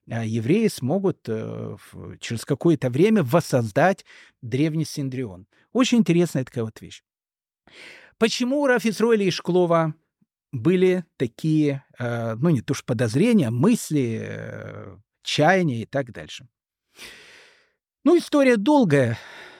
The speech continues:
ну, торопиться-то нам, э, некуда, э, поэтому <laughs> начнем с-, рассказывать. Начинается она с тысяча шестьсот сорок седьмого года.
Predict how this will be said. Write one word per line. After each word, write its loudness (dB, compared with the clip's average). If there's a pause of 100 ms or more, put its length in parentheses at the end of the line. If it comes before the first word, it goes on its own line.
(120)
ну, 4
торопиться-то -2
нам, 0
э, 0
некуда, 2
э, -10
поэтому 0
<laughs> -4
начнем -2
с-, -12
рассказывать. -2
Начинается 0
она -2
с -12
тысяча -6
шестьсот 0 (680)
сорок 2
седьмого 0 (160)
года. -2